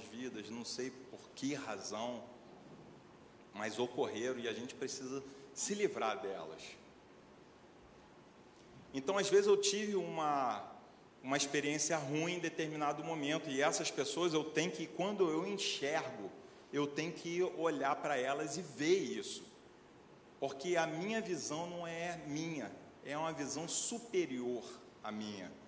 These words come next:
que é a visão de Deus. E Deus, quando olha pra gente, com todas as nossas dificuldades,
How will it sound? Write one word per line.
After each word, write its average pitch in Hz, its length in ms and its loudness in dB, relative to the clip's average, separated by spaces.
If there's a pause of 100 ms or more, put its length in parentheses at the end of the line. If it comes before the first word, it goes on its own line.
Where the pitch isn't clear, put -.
(320)
que 135 120 -2
é 127 40 4
a 123 80 2
visão 123 320 -4
de 135 100 -8
Deus. 123 460 -2 (280)
E 139 80 -2
Deus, 220 280 6
quando 208 280 4
olha 214 360 10
pra 170 260 6
gente, 139 600 2
com 170 200 -6 (240)
todas 214 360 2
as 185 260 0
nossas 165 500 0
dificuldades, 139 760 -2